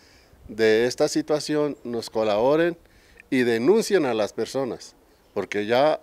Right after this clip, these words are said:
hoy en día en varios municipios ya hay comparendos ambientales que son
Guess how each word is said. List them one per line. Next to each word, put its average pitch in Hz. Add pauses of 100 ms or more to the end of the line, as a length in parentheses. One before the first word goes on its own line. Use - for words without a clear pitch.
hoy 151
en 156
día 170
en 117
varios 151 (360)
municipios 160
ya 147 (420)
hay 135
comparendos 131 (160)
ambientales 120 (540)
que 113
son 151